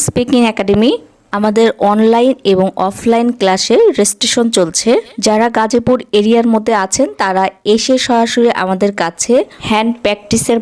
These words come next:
মাধ্যমে অফলাইনে ক্লাস করতে পারবেন। আর যারা গাজীপুরের বাইরে আছেন, তারা বিকাশ অথবা নগদের মাধ্যমে রেজিস্ট্রেশন ফি জমা দিয়ে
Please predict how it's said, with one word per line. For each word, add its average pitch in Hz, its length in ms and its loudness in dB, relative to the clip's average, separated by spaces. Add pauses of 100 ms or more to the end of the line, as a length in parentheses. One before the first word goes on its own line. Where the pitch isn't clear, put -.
মাধ্যমে 180 420 -2 (280)
অফলাইনে 240 480 0
ক্লাস 214 260 0
করতে 226 200 -4 (100)
পারবেন। 190 300 0 (200)
আর 185 140 -4
যারা 180 160 0 (120)
গাজীপুরের 226 500 -2
বাইরে 247 260 0 (140)
আছেন, 269 220 -2 (120)
তারা 185 220 0 (320)
বিকাশ 226 340 -2 (220)
অথবা 202 300 -2 (140)
নগদের 190 380 0 (100)
মাধ্যমে 190 420 -2 (160)
রেজিস্ট্রেশন 214 460 0 (100)
ফি 233 100 0 (100)
জমা 180 320 -2
দিয়ে 214 180 2